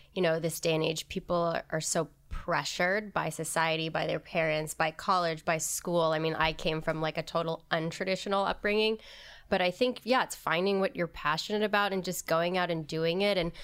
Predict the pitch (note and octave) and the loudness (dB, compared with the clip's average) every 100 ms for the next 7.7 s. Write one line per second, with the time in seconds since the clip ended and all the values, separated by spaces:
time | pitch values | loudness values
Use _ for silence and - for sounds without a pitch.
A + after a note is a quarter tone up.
0 | - - F#3 F3 E3+ F3 F3+ F3 E3 - | -14 -10 -2 2 2 2 -2 0 0 -2
1 | D#3+ D#3 D3 D#3+ E3 D3+ D3 - F3 D3+ | -2 0 2 0 0 -2 -2 -6 -2 0
2 | - D3+ C#3 D3 G3 E3+ E3+ E3+ E3+ E3 | 0 0 2 2 2 0 -2 -4 -2 0
3 | D3 D#3 - E3 D#3 D3 D#3 D#3+ - F3 | 0 -2 -2 0 2 0 -2 -4 -6 -2
4 | D#3+ D#3 D#3 D#3 D3+ D#3 D#3 D3 D3 D3+ | 0 0 0 0 -2 -4 -2 -2 -2 -4
5 | D3+ D3+ D3+ D3 - D3+ D#3 D3+ E3+ D#3+ | -4 -2 -4 -4 -4 -2 -2 -2 -4 -4
6 | - E3+ D#3 E3 E3 E3+ E3 G3 E3 E3+ | -2 -2 -2 -2 -2 -2 -2 -4 -8 -8
7 | - C#4 B3+ A#3 G#3+ F#3 | 0 2 4 2 0 -2